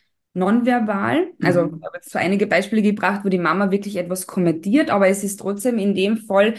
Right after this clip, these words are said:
Speaker 1: ähm, eine nonverbale Handlung, weil ja nicht das Kind direkt angesprochen wird
Speaker 2: Mhm.
Speaker 1: oder konfrontiert wird damit. Ähm, aber genau das passiert. Also es ist total konfrontiert damit und es lernt in Wahrheit und kopiert diese Verhaltensweisen
Speaker 2: Ja.
Speaker 1: früher oder später.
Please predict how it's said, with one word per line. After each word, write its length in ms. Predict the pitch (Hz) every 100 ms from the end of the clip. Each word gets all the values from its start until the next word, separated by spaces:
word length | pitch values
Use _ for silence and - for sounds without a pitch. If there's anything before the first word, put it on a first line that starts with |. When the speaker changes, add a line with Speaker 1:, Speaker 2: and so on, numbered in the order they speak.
| - - - -
Speaker 1:
ähm, 200 | 190 190
eine 140 | 180
nonverbale 720 | 175 214 240 202 185 185 190
Handlung, 400 | 185 185 208 240
weil 160 | 190 185
ja 60 | 190
nicht 180 | 247 233
das 160 | 226
Kind 300 | - 262 247
direkt 300 | 240 254 240
angesprochen 640 | - 240 226 - 175 180 185
wird 300 | 170 180 165
Speaker 2:
Mhm. 60 | 160
Speaker 1:
oder 180 | 160 -
konfrontiert 540 | _ 190 190 254 -
wird 200 | 185 180
damit. 380 | 180 190 247 - - - - - - _
Ähm, 640 | - 180 180 180 175 - - _
aber 160 | 180 190
genau 220 | 190 180
das 160 | 202
passiert. 400 | 202 196 156 143 -
Also 160 | 180
es 80 | 190
ist 120 | 202 202
total 360 | 190 196 233
konfrontiert 600 | 254 269 254 247 233 240 233
damit 480 | 226 233 240 - -
und 380 | 202 208 196 202
es 260 | 180 180
lernt 580 | 185 175 180 190 214 220
in 240 | 214 190 170
Wahrheit 500 | 170 202 214 202 196
und 140 | 180
kopiert 840 | - 190 - 214 240 226 240 226 - _ _ _ -
diese 220 | 202 202
Verhaltensweisen 1000 | 190 170 139 - - - - - 165 -
Speaker 2:
Ja. 120 | 165
Speaker 1:
früher 200 | 165 160 151
oder 140 | -
später. 360 | - - -